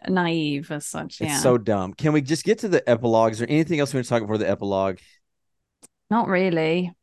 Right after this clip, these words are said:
Speaker 2: Good. Thank you. <laughs> Okay. So we get,
Speaker 1: No.
Speaker 2: we get to the epilogue. It's one month later. The Beach Boys, God only knows, replays over and over all
Speaker 1: Hmm.
Speaker 2: these awful people apparently know each other, and I slit my fucking throat,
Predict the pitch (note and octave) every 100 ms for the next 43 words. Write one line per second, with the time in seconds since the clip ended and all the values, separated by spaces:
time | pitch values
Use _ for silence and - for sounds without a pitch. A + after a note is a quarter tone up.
0 | - D#3 C#3+ G2+ F#2+ _ C3+ C#3 C3 -
1 | - _ - E4 - - - F#3+ F#3+ E3
2 | D#3+ F#3+ G3 - _ - D3+ A3+ G#3 E3
3 | D3+ C#3+ C3 A#2+ B2 D#3 F3 C#3 C3+ A2
4 | G#2 G#2 G2+ _ _ _ _ _ A#2+ A#2
5 | D#3 G#3 D3 D3 C#3 C3 A#2+ A2+ A2 C#3
6 | F3+ G3 E3+ D3+ D3+ C3+ G#2 G2 G#2 G2+
7 | G2 C#3 F3 - A2+ G2+ G2 G2 A2 C3+
8 | D3+ E3 D#3+ C3 B2+ B2 A2+ G#2 G2+ F#2+
9 | G2+ G2 - _ - C#3 F3 D3 B2+ A#2
10 | - D3+ F3+ G3 E3+ D3+ C#3 B2 A#2+ D#3+
11 | E3+ E3 G3 D#3+ C3+ B2+ B2+ A2 G#2+ G#2+
12 | - _ - G2 F#2+ F2+ - - C3+ -
13 | G#2+ F#2 - - - C3+ D#3 D3 - A2
14 | G#2 G#2